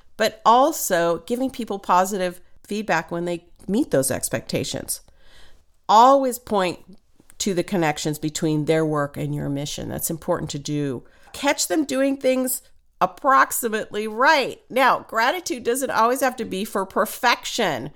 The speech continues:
We're not waiting to say thank you to somebody because we're waiting for perfection to happen. That's not the way things should be. I like to catch people doing things quote unquote approximately right,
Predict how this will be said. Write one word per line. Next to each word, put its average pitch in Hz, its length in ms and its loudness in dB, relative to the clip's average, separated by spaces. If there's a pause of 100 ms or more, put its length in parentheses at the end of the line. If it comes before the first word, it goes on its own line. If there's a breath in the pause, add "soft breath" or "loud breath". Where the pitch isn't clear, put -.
(180 soft breath)
We're - 80 0
not 415 240 0
waiting 254 320 0
to 233 180 -4
say 233 300 4
thank 196 340 0
you - 120 -2
to - 80 -2
somebody - 400 -2
because 190 400 -2
we're 190 100 0
waiting 170 400 2
for 185 160 -4
perfection - 680 -2
to 156 100 2
happen. - 560 -2 (100)
That's 392 260 -2
not 247 240 4
the 180 120 2
way 170 180 2
things 156 300 -4
should 143 260 -12
be. 143 300 -6 (340 loud breath)
I 294 140 4
like 392 220 -2
to 180 100 -8
catch 190 340 -4
people 165 400 -6
doing 165 340 -4
things 160 380 -6 (720 soft breath)
quote 233 300 0
unquote 190 440 0
approximately 165 920 -2
right, 165 380 0